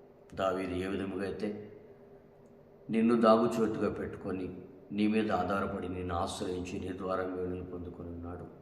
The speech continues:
సాంసోను ఏ విధముగా అయితే శ్రమ వచ్చినప్పుడు బండ సందులోనికి వెళ్ళి, బండను ఆశ్రయించి, నీ కాపుదలను పొంది ఉన్నాడో, ఆ రీతిగా మేము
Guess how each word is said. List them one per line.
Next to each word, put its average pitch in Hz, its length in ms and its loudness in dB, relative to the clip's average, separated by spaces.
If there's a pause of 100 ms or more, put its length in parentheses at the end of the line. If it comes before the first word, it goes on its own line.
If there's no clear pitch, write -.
(840)
సాంసోను 113 540 2
ఏ 104 100 4
విధముగా 104 360 4
అయితే 95 220 0
శ్రమ 92 380 -4
వచ్చినప్పుడు 95 520 -8 (640)
బండ 104 260 6
సందులోనికి 113 640 4
వెళ్ళి, 90 280 -4 (800)
బండను 107 420 4
ఆశ్రయించి, 110 680 2 (1000)
నీ 113 120 2
కాపుదలను 110 600 6
పొంది 92 280 -4
ఉన్నాడో, 92 400 -4 (560)
ఆ 104 40 -4
రీతిగా 101 420 0
మేము 92 340 -4